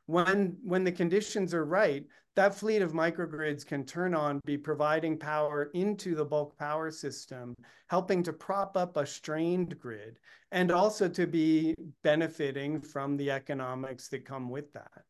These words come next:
So, I mean, that's one of the things that we've seen there is just that market access allows the layering of different kinds of revenue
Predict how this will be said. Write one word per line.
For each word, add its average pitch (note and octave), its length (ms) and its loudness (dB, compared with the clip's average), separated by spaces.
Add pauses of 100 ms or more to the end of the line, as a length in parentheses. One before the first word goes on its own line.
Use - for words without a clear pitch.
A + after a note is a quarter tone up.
(320)
So, - 160 2
I - 20 6
mean, F#3+ 140 6
that's G3 220 6
one G3 260 6
of G#3+ 100 4
the F#3 100 2
things F3 360 2
that D#3 120 0
we've D3 220 -2
seen D#3+ 320 2
there C3+ 220 0
is B2+ 140 -8
just - 260 -6
that C#3+ 200 0
market D#3+ 420 0
access C#3+ 640 -2
allows C#3+ 640 0 (320)
the E3 100 2
layering E3 540 4
of C3 140 -6
different D#3+ 360 -4
kinds D#3 460 -2
of C3+ 160 -4
revenue C#3 720 -4